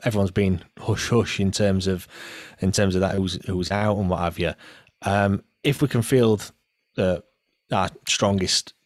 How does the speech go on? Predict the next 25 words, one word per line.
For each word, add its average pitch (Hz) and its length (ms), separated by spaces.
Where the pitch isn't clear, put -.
possible 95 440
side 85 420
in 90 140
terms 90 340
of, 87 200
like, 87 260
not, 98 220
you 107 80
know, 80 160
I 90 80
know 92 80
we've 85 100
got 80 140
players 87 300
that 90 140
are 87 60
out 87 180
on 92 100
long-term 90 440
injury 101 240
and 85 100
stuff - 220
like 87 180
that, 87 80
but 90 200